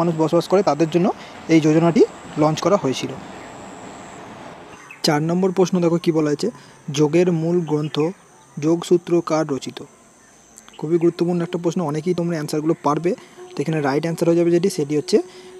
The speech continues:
কার রচিত এটি তাহলে? না, পতঞ্জলি হয়ে যাবে এখানে তোমাদের right answer। Next দেখো, পাঁচ নম্বর প্রশ্ন কী বলা হয়েছে, হলদিয়া বন্দর ড্যাশের একটি সহায়ক বন্দর হিসাবে গড়ে উঠেছিল। তো এটি right answer কী হবে?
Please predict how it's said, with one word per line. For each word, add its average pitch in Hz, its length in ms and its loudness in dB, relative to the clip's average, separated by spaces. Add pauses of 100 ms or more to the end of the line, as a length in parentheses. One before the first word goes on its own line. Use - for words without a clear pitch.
কার 156 180 0
রচিত 175 280 -2
এটি 175 140 0
তাহলে? 190 200 4 (340)
না, 160 60 -6 (120)
পতঞ্জলি 175 480 2
হয়ে 170 100 2
যাবে 165 140 2
এখানে 156 220 -6
তোমাদের 156 240 -2 (380)
right 135 240 0
answer। 117 280 -6 (580)
Next 185 220 -2
দেখো, 208 180 6 (160)
পাঁচ 156 200 -2
নম্বর 180 260 -2
প্রশ্ন 180 240 -4
কী 185 120 -2
বলা 170 140 4
হয়েছে, 196 160 -2 (380)
হলদিয়া 170 360 4 (120)
বন্দর 165 300 2 (480)
ড্যাশের 185 360 4 (100)
একটি - 160 -2 (140)
সহায়ক 165 400 0 (160)
বন্দর 160 320 0
হিসাবে 170 240 0 (140)
গড়ে 151 160 0 (140)
উঠেছিল। 131 320 -6 (720)
তো - 100 -20
এটি 143 140 -2
right 151 160 -2
answer 165 240 -2
কী 190 100 2
হবে? 190 140 2